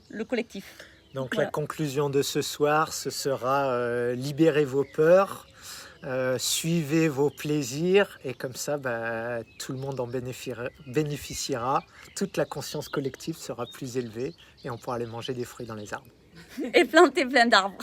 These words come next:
Speaker 1: <laughs> Voilà.
Speaker 2: C'est tout pour ce soir. Euh, ça sera des plus petits lives tout le long de ces Tours de France.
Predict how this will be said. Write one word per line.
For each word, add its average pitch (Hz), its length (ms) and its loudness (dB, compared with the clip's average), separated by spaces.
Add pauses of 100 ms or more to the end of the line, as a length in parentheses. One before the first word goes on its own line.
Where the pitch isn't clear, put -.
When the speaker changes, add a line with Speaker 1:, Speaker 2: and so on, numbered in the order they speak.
Speaker 1:
<laughs> 233 1160 -4
Voilà. 262 440 8 (380)
Speaker 2:
C'est - 260 2
tout 202 300 4
pour 190 240 4
ce 190 180 4
soir. 202 800 8 (140)
Euh, 143 880 6
ça 143 180 -2
sera - 180 -2
des 131 140 -2
plus - 360 -8
petits - 280 -6
lives 151 640 4
tout 170 140 -2
le 160 80 2 (100)
long 156 220 4
de 135 140 -4
ces 131 400 0 (100)
Tours 165 200 2
de 143 100 4
France. - 600 -6